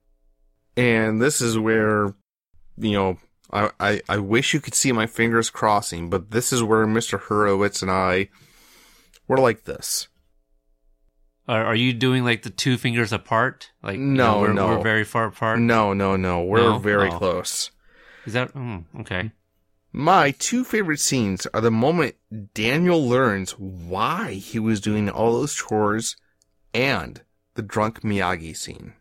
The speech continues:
Speaker 1: To me, that is, yeah, yeah. Because it not only encapsulates, I mean, it, it,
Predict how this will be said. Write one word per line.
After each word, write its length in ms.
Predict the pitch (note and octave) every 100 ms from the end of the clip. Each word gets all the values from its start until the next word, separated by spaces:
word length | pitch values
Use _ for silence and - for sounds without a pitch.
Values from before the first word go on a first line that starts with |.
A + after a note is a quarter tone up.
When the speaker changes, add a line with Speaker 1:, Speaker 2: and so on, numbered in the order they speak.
| _ _ _ _ _ _ _ _ _ _ - B2 A2+
Speaker 1:
To 160 | -
me, 220 | D#3+ F#3+ C3
that 560 | G2 G2 A#2 C3 -
is, 800 | A#2 A#2 A2+ G#2+ G2+ - - - _ _ _ _ _ _ _ _ _ -
yeah, 580 | G#2 A2 G#2+ G#2+ D#2+ D#2+ _ _ _ _
yeah. 360 | G2+ G#2+ F2+ D2 _ _ - - _
Because 560 | A2+ - B2+ A#2 G#2 - -
it 280 | B2 -
not 300 | B2+ A#2+ B2
only 580 | A#2 D3 C#3+ C3+ C3+ B2+ - _ _ _ _ _ _ _ _ _
encapsulates, 1040 | C3 B2+ - C3 B2+ - - G#2+ G#2 - - - _ _ _ _ _
I 60 | D#3
mean, 180 | D#3 D#3
it, 540 | D#3+ D#3+ D#3+ C#3+ C#3+
it, 240 | D3+ D3+